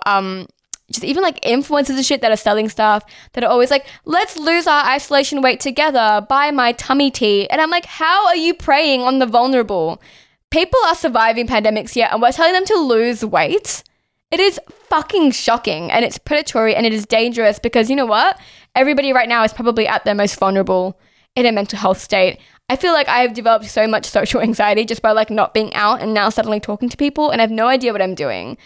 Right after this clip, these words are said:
It's pretty overwhelming. Um, and then on top of that, to have everybody, like, tell you, the media tell you, the, you know, shopping center ads tell you, every influencer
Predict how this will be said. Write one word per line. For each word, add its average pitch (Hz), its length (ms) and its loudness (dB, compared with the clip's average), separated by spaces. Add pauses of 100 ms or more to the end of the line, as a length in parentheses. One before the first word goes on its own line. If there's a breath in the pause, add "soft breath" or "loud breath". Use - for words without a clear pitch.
(120)
It's - 100 -20
pretty 466 200 0
overwhelming. 226 800 -2 (440 soft breath)
Um, 220 300 0
and 254 120 0
then 254 60 2
on 240 60 -2
top 269 140 0
of 240 80 -4
that, 226 200 0
to 247 60 -4
have 240 100 -2
everybody, 214 400 0
like, 202 260 0
tell 220 240 2
you, 196 400 -2
the 202 140 0
media 220 320 2
tell 202 180 -2
you, 185 180 -4
the, 185 160 -6 (240)
you 214 80 -2
know, 202 60 2
shopping 208 320 -2
center 208 180 -2
ads 196 280 -4
tell 190 180 0
you, 185 320 -4 (320 loud breath)
every 226 200 0
influencer 202 880 0